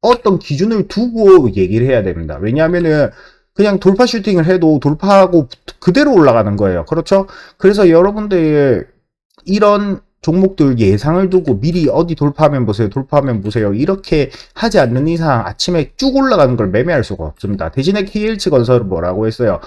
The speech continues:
상한가를 간 종목이 상을 털어야 되고 갭을 적당히 떠서 올라갈 수 있으니까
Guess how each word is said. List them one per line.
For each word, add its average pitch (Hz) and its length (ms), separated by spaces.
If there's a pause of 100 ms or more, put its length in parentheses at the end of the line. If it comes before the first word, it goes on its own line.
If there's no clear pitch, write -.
(320)
상한가를 214 720
간 165 240
종목이 170 480
상을 170 340
털어야 190 480
되고 147 380
갭을 151 280
적당히 156 460
떠서 139 240
올라갈 143 460
수 - 120
있으니까 127 640